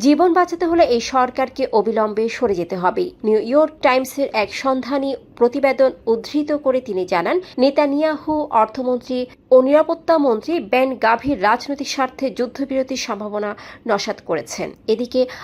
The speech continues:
আন্তর্জাতিক আইন লঙ্ঘনের অভিযোগে ইসরায়েলের বিরুদ্ধে পদক্ষেপ নিতে অন্তত বিশটি দেশ আগামী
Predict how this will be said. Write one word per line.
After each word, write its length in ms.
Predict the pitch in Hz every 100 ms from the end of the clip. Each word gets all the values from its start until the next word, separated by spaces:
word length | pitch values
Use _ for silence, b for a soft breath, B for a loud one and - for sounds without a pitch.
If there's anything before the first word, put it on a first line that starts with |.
| B 254
আন্তর্জাতিক 460 | 247 254 330 349 339 311
আইন 120 | 311 302
লঙ্ঘনের 380 | 294 294 311 294
অভিযোগে 400 | 277 277 294 285 285 214
ইসরায়েলের 380 | 196 214 202 196
বিরুদ্ধে 320 | 202 202 208 208
পদক্ষেপ 360 | 196 185 - 214 202
নিতে 180 | 202 214 -
অন্তত 240 | 185 185 185 185 180
বিশটি 300 | 240 - 294 262
দেশ 120 | 262 - B B B 214
আগামী 260 | 202 202